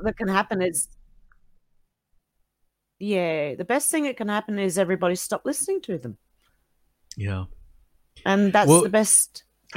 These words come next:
Speaker 2: funny
Speaker 1: protest that I think you will ever have.
Speaker 2: Yeah, the, the funny thing is, especially for, like, the trial or something like that,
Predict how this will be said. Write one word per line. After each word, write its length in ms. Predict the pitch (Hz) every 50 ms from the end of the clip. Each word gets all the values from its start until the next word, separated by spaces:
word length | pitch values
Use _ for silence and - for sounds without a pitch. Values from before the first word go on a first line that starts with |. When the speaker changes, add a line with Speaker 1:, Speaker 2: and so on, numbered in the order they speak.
| 220 -
Speaker 2:
funny 60 | 151
Speaker 1:
protest 340 | - - - - 180 - -
that 120 | - 202 208
I 100 | 208 208
think 340 | - - 208 214 220 214 - 220
you 100 | 220 220
will 140 | 214 214
ever 160 | 214 208 220 214
have. 160 | 226 262 480 640 - - - - _ _ _ _ _ _ _ -
Speaker 2:
Yeah, 240 | 120 120 120 117 120
the, 220 | 110 113 135 139 -
the 120 | 123 127
funny 220 | - - 151 151 147
thing 220 | 147 - 131 123
is, 380 | 120 131 139 127 107 104 110 - - - - - _ - - _ - _ - - _ _ _ _ _ _ _ _ _ _ - _ -
especially 380 | - - - 175 - - 190
for, 180 | 147 - 165 151
like, 200 | 143 127 117 -
the 80 | 123
trial 340 | - - - 143 143 143 139
or 80 | 139 131
something 320 | - - 135 127 - 131
like 180 | 123 120 113 -
that, 340 | 113 110 110 110 113 113